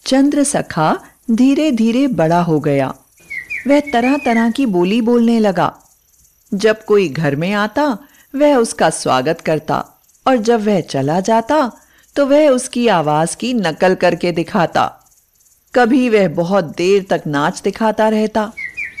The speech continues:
इस प्रकार वह बूढ़े और बूढ़ी का खूब मनोरंजन करता था। वे लोग भी उसे बहुत प्यार करते थे। बूढ़ा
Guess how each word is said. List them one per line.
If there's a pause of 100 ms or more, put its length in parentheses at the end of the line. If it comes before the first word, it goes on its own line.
(420)
इस
प्रकार
वह
बूढ़े
और
बूढ़ी
का
खूब
मनोरंजन
करता
था। (800)
वे
लोग
भी
उसे
बहुत
प्यार
करते (100)
थे। (1000)
बूढ़ा